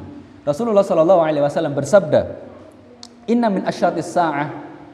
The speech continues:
ayyul tamasal ilmu indal asaghir." Sesungguhnya di antara tanda-tanda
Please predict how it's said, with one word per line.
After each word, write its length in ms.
ayyul 320
tamasal 400
ilmu 720
indal 320
asaghir." 560
Sesungguhnya 960
di 80
antara 720
tanda-tanda 1400